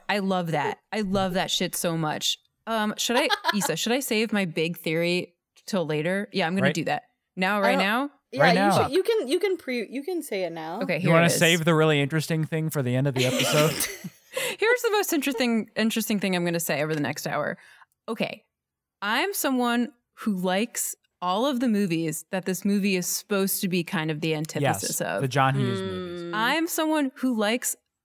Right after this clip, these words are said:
Speaker 1: for example, at the end of this, I was like, "You know, I wish I was watching Before I Fall." Like, I want something
Speaker 2: <laughs>
Speaker 1: easy and dumb and stupid. And this movie is supposed to be, like, against all that.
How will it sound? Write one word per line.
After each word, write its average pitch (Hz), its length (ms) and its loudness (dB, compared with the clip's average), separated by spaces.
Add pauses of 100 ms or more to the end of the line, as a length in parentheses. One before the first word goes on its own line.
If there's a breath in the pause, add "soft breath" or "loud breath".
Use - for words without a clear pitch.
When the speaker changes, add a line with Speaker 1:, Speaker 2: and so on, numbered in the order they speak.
(260)
Speaker 1:
for 214 120 -2
example, 220 440 0
at 208 160 -4
the 220 120 0
end 220 140 2
of 311 80 0
this, 240 180 0
I 208 80 2
was 202 140 0
like, 196 160 0 (140)
"You 285 120 -6
know, 339 60 0
I 339 120 0
wish 320 200 -2
I 440 80 2
was 403 140 0
watching 320 280 0
Before 220 380 -2
I 190 120 0
Fall." 165 440 -2
Like, 196 160 -2
I 220 80 0
want 233 240 2
something 349 320 10
Speaker 2:
<laughs> 622 500 4
Speaker 1:
easy 277 360 4
and 277 180 0
dumb 240 300 0
and 247 120 2
stupid. 220 560 -2
And 202 240 0
this 233 300 -2
movie 233 460 0 (340 loud breath)
is 240 160 -2
supposed 233 320 -2
to 226 80 -4
be, 220 100 2
like, 196 140 0
against 202 480 -2
all 202 120 0
that. 170 300 0